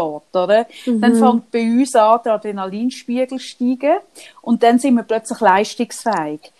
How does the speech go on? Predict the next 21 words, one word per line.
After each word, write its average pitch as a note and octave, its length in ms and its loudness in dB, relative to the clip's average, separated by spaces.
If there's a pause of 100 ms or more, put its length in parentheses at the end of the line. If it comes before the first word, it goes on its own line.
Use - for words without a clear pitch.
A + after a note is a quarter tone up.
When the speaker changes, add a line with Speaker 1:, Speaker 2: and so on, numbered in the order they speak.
(300)
Speaker 1:
Und B3 240 0
dann C4+ 160 4
haben B3+ 160 2
viele C#4 260 -4
A B3+ 120 2
D C#4 100 -6
H B3+ 60 0
S B3 100 -6
das B3+ 180 -10
Gefühl, B3+ 220 -6
sie B3+ 80 -10
können A#3 340 -6
sich - 140 -14
selber G#3+ 380 2
überlisten A3+ 560 -6
und - 80 -10
tun A3+ 160 -4
sich - 160 -12
dann G#3 240 -4
so G3+ 160 -8
Schein-, A#3 580 0